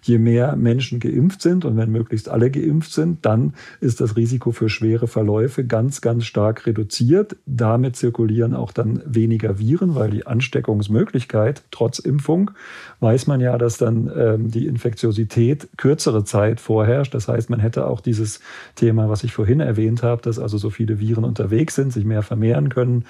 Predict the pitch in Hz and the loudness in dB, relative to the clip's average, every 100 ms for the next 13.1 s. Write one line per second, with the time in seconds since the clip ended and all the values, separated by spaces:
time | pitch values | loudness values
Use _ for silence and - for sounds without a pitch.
0 | - - - 120 107 107 117 107 110 120 | -12 -18 -4 -2 0 -2 -2 0 0 -2
1 | 113 117 107 110 107 101 110 117 110 110 | -2 -2 0 2 2 2 0 0 0 2
2 | 104 - - 135 120 120 110 - 107 113 | 0 -2 -4 -2 0 0 -2 0 0 0
3 | 117 110 107 98 107 107 101 101 107 147 | 0 0 -2 -2 0 -2 -2 0 2 0
4 | - - - 113 110 120 120 123 139 - | 0 -4 -2 0 2 0 2 0 0 -4
5 | - 143 175 - - - - 127 123 123 | -2 0 0 -6 -20 -20 -4 0 2 2
6 | 120 117 123 - 170 170 120 113 110 113 | 4 2 0 2 0 2 2 4 4 2
7 | 143 123 117 117 123 120 117 113 113 113 | 0 0 -2 0 0 0 -2 -2 0 0
8 | 113 117 165 123 110 104 107 107 110 110 | 2 4 2 0 -2 0 0 2 0 0
9 | 110 107 120 123 - - - 151 117 120 | 2 2 2 0 -4 -18 -2 2 2 2
10 | 113 104 147 113 - 117 - - - 127 | 0 0 -2 -2 0 -2 -2 -4 -2 -4
11 | - 117 104 110 104 104 113 117 113 113 | -2 -2 0 0 0 2 2 2 0 -4
12 | 123 123 113 - 107 107 123 147 113 110 | -4 -4 -2 -2 0 0 0 0 2 2
13 | 104 | 0